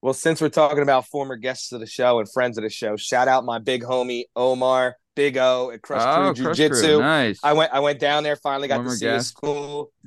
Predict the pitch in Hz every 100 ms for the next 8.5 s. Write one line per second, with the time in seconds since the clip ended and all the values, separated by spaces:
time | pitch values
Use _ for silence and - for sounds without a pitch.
0 | _ - 135 139 139 131 127 147 131 -
1 | 143 139 131 131 131 127 127 123 120 117
2 | 131 127 131 127 123 120 - 131 127 139
3 | 143 151 - 98 90 90 101 92 120 117
4 | 113 104 135 143 - - - 135 127 143
5 | 131 135 135 139 139 139 135 135 127 123
6 | 123 120 123 - 151 143 135 131 131 127
7 | 120 107 - 127 117 131 139 151 147 147
8 | 135 131 139 139